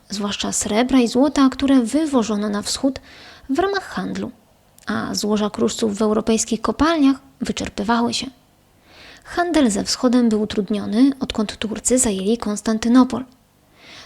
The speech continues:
To wszystko sprawiło, że zaczęto szukać nowej drogi na wschód – Zwłaszcza że młodsi synowie szlacheccy, którzy nie mogli liczyć ani na ziemię, ani na karierę w swoich krajach, zaczęli szukać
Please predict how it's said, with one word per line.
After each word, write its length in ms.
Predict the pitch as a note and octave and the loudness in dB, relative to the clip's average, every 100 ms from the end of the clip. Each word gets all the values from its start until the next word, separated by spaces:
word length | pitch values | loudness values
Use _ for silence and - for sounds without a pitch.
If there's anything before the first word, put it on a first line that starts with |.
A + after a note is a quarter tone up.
| - | -6
To 160 | G#3+ G3+ | -4 -2
wszystko 420 | - A#3 - A#3+ | -2 -2 0 0
sprawiło, 460 | - A3 D4+ D#4 | 2 2 4 4
że 140 | C4 A3+ | 2 2
zaczęto 500 | A3 A3 D#4+ E4 C#4 | 0 -2 -4 0 -2
szukać 400 | - B3 A3+ - | 0 -2 -2 2
nowej 460 | A3+ D#4 C#4+ A#3+ | 4 4 4 2
drogi 320 | G3+ G#3 G3+ G#3 | 2 0 0 -2
na 120 | G#3 | -4
wschód – 380 | - - C4+ - _ _ A3 | -6 -4 -4 -6 _ _ -8
Zwłaszcza 680 | G3+ G#3 A3+ - - D#4 F4+ - - - | -4 -2 -4 -4 0 0 0 -14 -20 -16
że 200 | - F4 | -6 -4
młodsi 520 | E4+ E4 E4+ - - | -2 0 0 0 -2
synowie 400 | B3+ G#3 A3 A3 | -2 0 0 0
szlacheccy, 640 | A3 A3 G3 C#4 C4 - B3 | -2 -4 -2 -2 0 0 0
którzy 360 | A#3 G#3 A#3+ | -2 0 4
nie 160 | C4+ D4 | 6 6
mogli 340 | D4+ D4 B3+ | 4 4 2
liczyć 400 | G#3 G3 - - | 2 -4 -6 -8
ani 200 | G#3 G#3 | -6 -2
na 160 | A3 A#3+ | 0 2
ziemię, 480 | A#3+ E4 D4+ G#3+ F#3 | 2 2 2 2 0
ani 140 | G3+ | -4
na 120 | G3+ G#3 | -4 -4
karierę 480 | G#3+ A3 C4+ D#4+ | 0 4 4 4
w 60 | C#4 | -2
swoich 340 | - D4 C#4 | 0 0 0
krajach, 400 | - D4 C#4+ C4+ - - - - - - | 0 0 0 -2 -8 -20 -20 -20 -20 -4
zaczęli 420 | F#4 D#4+ F4+ D#4+ | -2 2 2 2
szukać 360 | C4 C4+ B3+ | 0 0 0